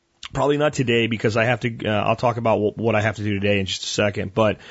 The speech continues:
I'm probably gonna throw the Buddy Press platform on, uh, Perma Ethos so that people can start building community and groups and discussions beyond just when I blog or post something over there. So, uh, that'll probably happen this week, so keep your eyes out for that.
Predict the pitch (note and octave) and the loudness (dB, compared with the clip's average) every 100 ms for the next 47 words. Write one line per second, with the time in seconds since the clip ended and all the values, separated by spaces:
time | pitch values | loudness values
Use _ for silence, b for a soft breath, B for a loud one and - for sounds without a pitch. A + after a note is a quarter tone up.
0 | B B - D#3+ F#3+ A3 F3+ C#3+ - - | B B -2 2 2 4 4 2 0 -6
1 | - C#3 D3 C#3 A#2+ B2 C3+ B2+ - C3+ | -8 0 2 2 2 2 2 0 0 2
2 | C3 - B2+ A#2 A#2 C3+ B2+ A#2+ A2 G#2+ | 2 0 2 2 2 0 2 2 2 -2
3 | E2+ G#2 G2+ - A#2+ G2 A#2 C3+ B2+ A#2 | -2 0 0 0 0 0 0 0 0 0
4 | G#2+ B2 A#2 A2+ - A#2+ A2+ G#2+ A#2+ A#2 | -2 -2 -2 -6 -2 2 2 2 0 0
5 | G#2+ A2+ A2 A2 A2 G#2 G2+ A2 G#2+ - | -2 -2 -2 -2 -2 -2 -2 -4 -2 -4
6 | G#2+ G2+ - G2+ - G2+ F#2+ B B B | -6 -6 -2 -2 -2 -4 -4 B B B
7 | - B2 A2+ A#2 A2 A#2 G#2+ G#2+ G#2+ G#2+ | -2 4 4 2 0 -2 0 0 0 2
8 | G#2 G#2 F#2+ - A2 - F2+ F2 F#2 F2+ | 2 2 -2 -2 -2 -2 -4 -4 -6 -6
9 | F2 D#2+ C#2 C2 - F#2 F#2 F#2 F#2 B | -6 -4 -4 -4 -4 -2 0 0 -2 B
10 | B - A#2 A#2+ A#2 G#2 G2+ G2 G2 G#2 | B -2 2 2 2 2 2 0 0 -4
11 | F#2+ G2+ F#2+ - F#2 G2+ G#2 F#2+ F#2 F2+ | -8 -8 -8 -8 -8 -6 -2 -2 -2 -4
12 | F2 D#2+ - F2+ D#2+ - | -6 -8 -8 -6 -6 -6